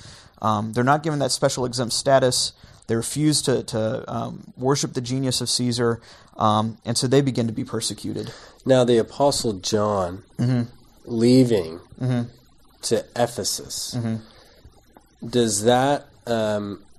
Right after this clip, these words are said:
Speaker 2: is that because of Jewish persecution for not joining with them?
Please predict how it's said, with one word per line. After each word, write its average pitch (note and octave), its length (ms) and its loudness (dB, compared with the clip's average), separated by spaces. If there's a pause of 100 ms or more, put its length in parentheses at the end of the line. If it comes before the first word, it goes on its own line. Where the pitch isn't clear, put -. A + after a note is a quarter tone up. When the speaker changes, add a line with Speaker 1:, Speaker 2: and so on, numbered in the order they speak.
(240)
Speaker 2:
is A2 120 -2
that B2+ 260 4
because A#2+ 460 -2
of F2 200 -6
Jewish C3 760 4 (180)
persecution A2+ 920 -2
for G#2 200 -4
not G#2+ 680 2 (340)
joining G#2 640 2
with G2+ 220 -4
them? F#2+ 340 -6